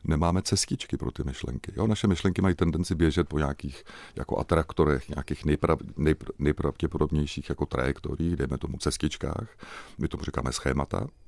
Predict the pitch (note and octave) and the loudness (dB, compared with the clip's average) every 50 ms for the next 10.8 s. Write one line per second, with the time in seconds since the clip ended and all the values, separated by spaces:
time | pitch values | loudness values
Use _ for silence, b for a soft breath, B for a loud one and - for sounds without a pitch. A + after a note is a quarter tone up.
0 | - - - - - - B B B B B B - - C#2+ C#2+ C#2+ D#2+ D#2 - | -16 -10 -6 -6 -6 -6 B B B B B B -2 0 0 2 2 2 2 2
1 | D#2+ - - - - - - - D#2 C#2 - - B1+ - - C2+ C2+ - - - | 0 0 0 -2 -4 -2 0 0 0 0 0 -2 -4 -4 -4 -4 -4 -4 -4 0
2 | - D2+ D2 D#2 D2+ D#2+ E2 E2 - - D2 C#2+ C#2+ D2 C#2 C2 C2 - - B1+ | 0 0 2 2 0 0 -2 -2 -2 -2 -2 0 0 0 0 0 -2 -4 -6 -4
3 | - D2+ C#2+ - - - - - D2 C#2 - - - C#2 C2 C2 C2+ - - - | -2 -2 -2 -2 -4 -6 -2 -2 -2 -2 -2 -2 -2 -2 -2 -2 -4 -4 -4 -4
4 | - - D2+ F#2 A2 - - D2+ C#2 - C#2 - - C2+ B1+ - - - - B1+ | -4 -2 -2 -4 -4 -6 -8 -6 -4 -4 -4 -4 -2 -4 -4 -4 -4 -4 -2 -2
5 | B1+ B1 B1+ - - C#2+ C#2 C2 D2 D2+ E2+ F2 - - - - - - - - | -2 -4 -4 -4 -4 -6 -4 -2 -2 -2 -2 -2 -4 -6 -12 -18 -20 -18 -18 -16
6 | - - - - D2 C#2 C#2 C#2 C2 C2+ C2+ B1+ A#1+ B1 - - - - - D#2 | -16 -16 -10 -6 -4 -2 0 0 0 0 0 0 -2 -4 -8 -12 -16 -4 0 2
7 | C#2+ C#2+ C2+ G1+ C#2+ B1 - - G1+ - C#2 C2 C2 - - - - - C2+ D2 | 2 2 2 2 0 -2 -4 -6 -6 -4 -4 -4 -2 -4 -4 0 0 2 2 2
8 | D2+ - - C#2+ C2+ C2 B1+ - - - C2+ C2+ E2 D2 D#2+ D2+ C#2 D2+ D2+ C#2 | 2 2 2 2 2 2 0 -2 -4 -6 2 4 4 4 4 4 2 2 0 0
9 | - - D2+ - D2 - - C2+ C2 B1 A#1+ C2+ C#2+ C#2+ - - - D#2 D2+ E2 | 0 0 0 0 -2 -2 -2 -2 0 0 0 0 0 -2 -2 -2 -2 0 0 0
10 | F2+ F#2 E2 C#2+ B1+ C2+ C2+ C2+ C#2 C2+ D2 D2 D2+ E2 F2+ | 0 0 -2 -2 -4 -4 -4 -4 -4 -2 -2 -2 -2 -2 -4